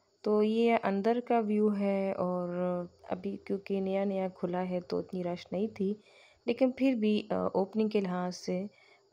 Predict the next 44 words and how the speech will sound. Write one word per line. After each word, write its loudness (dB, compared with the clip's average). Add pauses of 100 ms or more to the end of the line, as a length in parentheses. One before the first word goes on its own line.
अ, 0
फिर -2
भी 0
बेस्ट -4
था। -8 (500)
यहाँ 0
मेरी 0
बर्थडे 2
थी -2
तो -4
मैंने -2
कुछ -8
सेलिब्रेट -4
नहीं -2
किया -4
इस -8
बार -2
आप -6
लोगों -4
के -8
साथ, -6 (680)
तो 2
मैंने -4
घर 0
में 4
ही 4
छोटा -2
सा, 0
अ, -8 (280)
कपकेक -2
बना 0
दिया, -6 (680)
तो -2
ये 0
भी -2
शेयर 0
कर 0
लेती -4
हूँ। -2
मैंने -2
मैदा -2
लिया -4
था -6
फ़ोर, -2